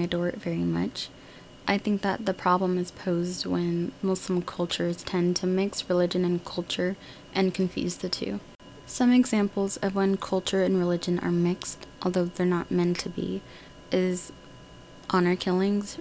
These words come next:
racism, oppression of women, banning women from obtaining education. All of these practices are condemned in Islam, but culturally, a lot of cultures go ahead and validate it and allow for it to keep happening.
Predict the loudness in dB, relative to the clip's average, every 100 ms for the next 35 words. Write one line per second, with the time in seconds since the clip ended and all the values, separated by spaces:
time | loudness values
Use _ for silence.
0 | -2 0 0 -2 0 0 0 0 -4 -4
1 | -8 -2 -2 0 0 0 2 2 2 2
2 | 0 -2 -10 -20 -20 -20 -20 -6 0 4
3 | 4 4 2 0 0 -2 -2 -2 0 -2
4 | -6 -6 -2 0 0 0 0 -4 -18 -20
5 | -20 0 4 4 4 2 0 -2 -2 -2
6 | -6 -2 -2 0 -2 0 -2 0 2 2
7 | 2 0 -2 -2 0 2 0 0 -6 -6
8 | -4 -2 -2 -2 -2 -2 -2 -2 0 0
9 | -2 -6 -6 -6 -2 -4 -4 -6 -10 -20
10 | -20 -18 0 4 4 4 2 2 2 2
11 | 0 0 0 0 -2 -2 0 -2 -2 -2
12 | -2 -4 -6 -4 -4 -4 -4 -4 -4